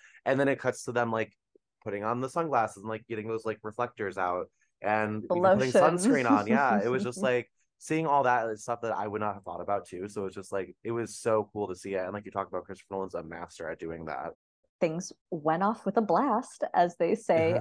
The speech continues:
Speaker 1: <laughs>
Speaker 2: I was sitting there the entire time holding my ears, and first it was quiet, you just see the light, and then I was like, "Wait, <laughs> light travels faster than sound. Oh shit." <laughs> And then it started rumbling.
Speaker 1: That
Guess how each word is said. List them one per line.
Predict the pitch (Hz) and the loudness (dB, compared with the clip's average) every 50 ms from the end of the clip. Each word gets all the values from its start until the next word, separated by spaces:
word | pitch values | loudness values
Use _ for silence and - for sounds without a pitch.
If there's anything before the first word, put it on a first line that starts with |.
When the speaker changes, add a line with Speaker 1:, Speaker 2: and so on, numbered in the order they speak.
| 95 - | 0 -2
Speaker 1:
<laughs> | 110 101 | 0 4
Speaker 2:
I | 214 233 247 | 6 8 8
was | 277 320 302 - | 8 6 6 4
sitting | - 214 196 202 208 214 | 4 4 6 4 4 2
there | 226 226 226 | 2 2 2
the | 214 208 190 | 0 0 -2
entire | 190 196 208 - 214 185 165 175 196 | -2 -4 -4 0 0 2 2 2 0
time | 262 269 226 226 240 233 - | 0 0 0 0 0 2 4
holding | 190 175 175 190 196 190 | 4 4 4 4 2 2
my | 185 175 170 - | 0 0 0 -2
ears, | - 160 151 151 165 202 247 269 269 - - - | -2 0 0 2 2 2 0 0 -2 -6 -6 -2
and | - 202 190 185 180 180 180 190 - _ _ _ _ _ _ _ _ | 2 2 4 4 2 0 -2 -4 -8 _ _ _ _ _ _ _ _
first | - 269 330 311 - | -2 0 0 2 4
it | 277 220 | 4 4
was | 185 190 - | 4 2 0
quiet, | - - - 247 - 254 180 165 170 | 0 2 4 6 8 6 6 6 4
you | 202 190 | 0 0
just | - 202 202 202 - - | 0 0 -2 -2 -2 0
see | 214 196 196 | 2 4 4
the | 180 190 170 | 4 2 2
light, | 165 190 220 208 165 165 170 - - - - _ _ - | 4 4 4 4 4 2 -2 -6 -10 -12 -12 _ _ -2
and | 196 208 208 | 0 4 4
then | 208 208 208 | 6 6 6
I | 202 202 | 6 6
was | 208 208 208 | 6 6 6
like, | 214 190 190 - - _ - | 4 4 4 2 -4 _ 4
"Wait, | 240 311 330 302 254 - - _ _ _ _ _ _ _ _ - | 6 6 6 6 4 0 -6 _ _ _ _ _ _ _ _ -6
<laughs> | 277 277 262 302 269 - | -4 -2 0 -2 -2 -2
light | - 294 320 320 381 330 - | -2 0 2 2 0 0 -4
travels | - - - 302 320 - 320 370 330 294 - - | -2 2 2 2 2 2 2 0 0 0 0 2
faster | - 370 359 - - - - 427 285 | 2 4 4 2 0 0 2 4 6
than | 220 320 294 294 277 | 8 8 8 6 4
sound. | - - 466 392 359 330 285 247 - | 4 6 8 8 10 8 8 8 8
Oh | - 494 359 370 | 8 10 10 8
shit." | 359 - - - 480 453 415 339 359 - | 6 4 4 8 10 12 12 12 10 6
<laughs> | - - 370 330 - | 6 6 6 6 8
And | 302 359 | 8 10
then | 403 359 339 - | 10 10 10 6
it | - 339 - | 2 0 0
started | - - - - 320 302 320 311 - 269 269 262 240 - | -6 -20 -2 4 6 6 8 8 8 6 4 4 0 -4
rumbling. | - 226 262 294 302 277 247 - 202 208 247 247 - - - - - _ _ 247 - _ _ - - _ _ _ _ _ _ _ _ _ _ _ | 2 4 4 4 4 2 -2 0 0 2 2 0 0 -2 -2 -2 -4 _ _ -18 -18 _ _ -20 -20 _ _ _ _ _ _ _ _ _ _ _
Speaker 1:
That | - 110 98 110 113 104 107 120 143 170 185 - | -10 -2 2 6 6 8 8 8 8 6 6 4